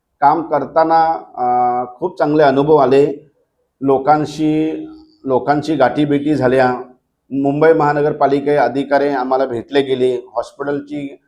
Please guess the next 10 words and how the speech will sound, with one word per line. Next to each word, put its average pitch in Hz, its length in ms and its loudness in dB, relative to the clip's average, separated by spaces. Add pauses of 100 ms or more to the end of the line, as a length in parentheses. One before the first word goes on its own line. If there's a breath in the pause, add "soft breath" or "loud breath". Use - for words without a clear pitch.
(180)
हॉस्पिटलचे 147 360 -4
अधिकारी 139 440 0
भेटले. 120 420 -4
या 127 120 0
विभागात 135 400 -4
काम 131 280 -2
करताना - 520 -4 (140)
खूप - 160 -20
चांगलं 139 280 -2
वाटलं 127 400 0